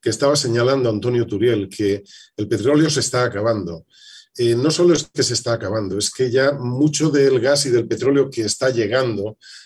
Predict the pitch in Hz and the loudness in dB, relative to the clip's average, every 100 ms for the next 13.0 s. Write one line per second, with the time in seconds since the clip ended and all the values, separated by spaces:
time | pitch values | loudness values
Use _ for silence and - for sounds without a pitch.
0 | - 101 104 101 - - - 95 98 101 | -6 -2 0 0 -4 -10 -12 -12 -8 -6
1 | 101 92 - - _ 92 117 135 120 113 | -6 -6 -8 -12 _ -6 -2 -2 -2 -4
2 | - 104 117 110 - 117 110 110 107 101 | -6 -4 -4 -4 -2 -2 -2 -6 -8 -8
3 | 98 95 - - - 107 117 107 113 123 | -8 -12 -20 -16 -10 -6 -4 -2 0 0
4 | 117 113 117 110 104 92 131 117 101 - | 0 -2 -4 -4 -4 -4 -2 0 0 -6
5 | - - - - - 117 151 151 156 156 | -12 -20 -20 -20 -10 -2 0 0 0 0
6 | 143 143 147 147 131 113 135 135 143 143 | 0 0 -2 -2 -4 0 0 2 0 -2
7 | 113 131 135 143 147 147 147 - - - | -4 0 0 0 -2 -6 -14 -18 -20 -14
8 | 104 120 139 156 147 143 117 104 165 156 | -6 -4 0 0 0 0 0 -2 -4 -6
9 | 101 87 76 _ - - - - 123 127 | -8 -14 -16 _ -20 -20 -20 -2 2 2
10 | - 185 185 190 185 123 131 190 156 113 | 2 0 2 0 2 0 2 2 2 0
11 | 110 117 104 92 139 135 123 120 113 117 | -2 -2 -4 -2 -2 0 -4 -4 -6 -2
12 | 139 131 135 - 95 90 90 87 82 76 | 0 0 0 -4 -8 -8 -8 -10 -10 -14